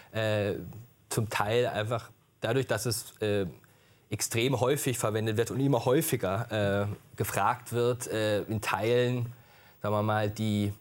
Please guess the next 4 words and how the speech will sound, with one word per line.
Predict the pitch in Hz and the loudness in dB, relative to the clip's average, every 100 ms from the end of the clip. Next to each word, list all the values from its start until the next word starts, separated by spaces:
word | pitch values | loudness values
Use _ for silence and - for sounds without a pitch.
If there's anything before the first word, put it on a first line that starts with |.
| - - | -14 -8
Exekutive | 117 - 123 120 - 123 123 120 113 117 - _ - | -6 -4 -2 -2 0 2 2 2 0 -2 -10 _ 0
belastet, | 131 135 131 131 - 123 113 | 2 2 2 0 -2 -2 0
wenn | 107 107 | 0 2
nicht | 110 107 - - | 0 -2 -4 -10